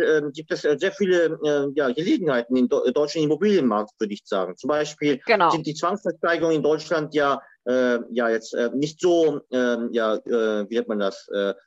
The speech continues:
Speaker 1: ähm, overcrowded wie in, äh, Korea zum Beispiel, ne? Und,
Speaker 2: Ja.
Speaker 1: äh, und,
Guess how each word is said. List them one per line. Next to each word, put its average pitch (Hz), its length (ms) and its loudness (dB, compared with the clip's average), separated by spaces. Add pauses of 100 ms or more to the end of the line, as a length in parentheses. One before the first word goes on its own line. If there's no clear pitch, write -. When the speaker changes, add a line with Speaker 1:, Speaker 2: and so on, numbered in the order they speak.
(140)
Speaker 1:
ähm, 123 240 0
overcrowded 165 800 0
wie 143 220 -2
in, 131 180 0
äh, 117 200 0
Korea 127 360 0
zum 156 180 -10
Beispiel, 185 640 0
ne? 190 160 0
Und, 151 160 0
Speaker 2:
Ja. 214 200 2
Speaker 1:
äh, 127 40 -4 (280)
und, 143 200 -2